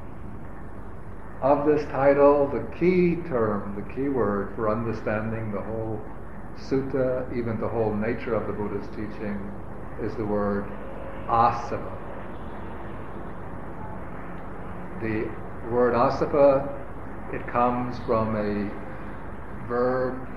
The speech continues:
sabati, which means to flow. I don't know,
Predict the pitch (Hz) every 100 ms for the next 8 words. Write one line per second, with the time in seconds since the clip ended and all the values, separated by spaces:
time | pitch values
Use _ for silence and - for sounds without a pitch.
0 | - - - - 127 139 - 113 98 95
1 | - - - - - - - - 113 104
2 | 113 113 113 110 110 104 - - 113 113
3 | - 107 110 101 104 - - - - -
4 | - - - - - - - - 120 120
5 | 113